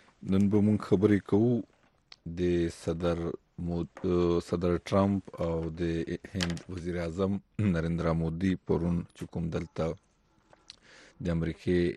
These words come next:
آه، ولایت ټکساس په یو ښار هوسټن کې خبرې شوې وې. یو ډېره غټه غونډه شوې وه. په هغه کې انډین امریکنز ورته وایي، هغه خلک چې د هند نه تعلق ساتي او دلته راغلي دي، امریکې کې ژوند کوي، امریکنیان شوي دي،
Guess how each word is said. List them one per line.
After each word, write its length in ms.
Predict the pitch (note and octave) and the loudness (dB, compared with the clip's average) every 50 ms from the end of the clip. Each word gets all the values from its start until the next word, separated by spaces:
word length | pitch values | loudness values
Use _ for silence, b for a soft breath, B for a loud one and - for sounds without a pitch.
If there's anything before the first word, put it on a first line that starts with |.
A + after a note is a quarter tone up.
| - _ - _ - - | -8 _ -20 _ -12 -8
آه، 340 | E2 E2 E2 E2 D#2+ D#2 - - - - - - - | -8 -6 -6 -6 -6 -6 -8 -8 -12 -14 -16 -10 -4
ولایت 420 | F2 E2+ E2 E2 E2+ E2+ E2+ D#2+ - - - - | -2 0 0 2 2 2 0 -2 -4 -6 -4 -2
ټکساس 420 | E2 - - - - F2 E2 - - - - | -2 -2 -4 -4 -4 -2 -2 -4 -8 -10 -8
په 80 | F2 E2+ E2+ | -6 -4 -4
یو 80 | D#2+ - - | -4 -4 -2
ښار 240 | - F2 E2+ E2+ E2 E2 F2+ | 0 0 0 0 0 -2 -4
هوسټن 380 | - F#2 - - - F#2 F2 E2 - | -4 -4 -4 -2 -2 -2 -2 -2 -2
کې 120 | F2+ E2+ D#2+ - - | -4 -4 -4 -2 -2
خبرې 300 | - F2+ D#2+ G2 G2+ G2+ G2 - | 0 0 2 2 2 2 2 0
شوې 220 | - G#2 G2 G2 F#2 F#2 | 0 0 2 2 4 4
وې. 140 | F#2 F#2 F#2 - - - E2 | 4 4 4 2 0 -2 -2
یو 120 | E2 E2 E2 | -2 -2 0
ډېره 160 | F2 E2+ E2 D#2+ F2 | -2 -2 -2 -2 -2
غټه 220 | F2 - - E2+ E2 - _ _ - E2 E2 | -2 -2 -2 -4 -4 -4 _ _ -8 -4 -2
غونډه 280 | F#2 G2 F#2+ F2+ F2 E2+ - | 0 0 2 0 0 -2 -2
شوې 200 | - F#2 F2+ F2+ E2+ | 0 0 0 0 0
وه. 100 | E2+ E2 - - | -2 -2 -4 -4
په 60 | D#2 D2 | -6 -6
هغه 160 | D2+ E2+ E2 - | -8 -10 -10 -6
کې 120 | - E2 D#2+ E2 - B B B B B B B B B B | -4 -4 -4 -4 -6 B B B B B B B B B B
انډین 280 | G#2 G#2+ G#2 G#2 G2 F#2 F2+ | 0 4 4 6 6 4 4
امریکنز 480 | F#2 F#2+ F#2 F2+ - - F2+ F2 E2 E2+ | 4 4 4 4 2 0 -2 -2 0 0
ورته 240 | E2 E2 - - E2 E2+ | -2 -2 0 0 0 0
وایي، 220 | E2+ E2 E2 - - F#2 | 0 0 -2 -2 0 0
هغه 160 | F2+ F2+ E2+ D#2+ - - | -2 -2 -2 -6 -4 -4
خلک 280 | F#2+ E2+ E2+ E2 D#2+ - - | -2 0 0 0 -2 -4 -8
چې 80 | - E2 D#2 | -10 -8 -6
د 20 | E2 D#2 D#2 | -6 -4 -2
هند 120 | F#2+ F#2+ F#2+ E2+ | 0 0 0 0
نه 40 | E2 - - F2 | -2 -2 -4 -4
تعلق 280 | D#2 D#2 F2 E2+ - - - | -4 -4 -4 -6 -6 -4 -4
ساتي 280 | D#2+ D#2+ - - - | -4 -4 -4 -4 -4
او 60 | E2+ | -4
دلته 260 | D#2 D#2+ F2 D#2+ - - D#2+ D#2 | -4 -4 -6 -6 -4 -4 -4 -4
راغلي 260 | D#2+ D#2 E2+ F2 E2 | -2 -2 -2 -2 -2
دي، 160 | D#2 E2 D#2+ | -2 -2 -2
امریکې 340 | D#2 D#2 D#2 D2 - F2+ D#2+ - | -4 -4 -6 -4 -2 -2 -2 -2
کې 80 | - D2+ C#2+ | -2 -4 -2
ژوند 180 | D#2+ F#2 F#2 F2+ - | -2 -2 -2 -2 -2
کوي، 240 | - F2+ E2 D#2+ E2 D#2+ | -2 -2 0 0 0 -2
امریکنیان 440 | D2+ D2+ D#2 - - D#2 D#2 D#2+ D#2+ | -2 -4 -6 -6 -6 -4 -4 -4 -6
شوي 300 | - - G2+ G2 F#2+ F#2 E2 F2 | -4 -2 0 0 2 0 0 -2
دي، 100 | F2+ | -4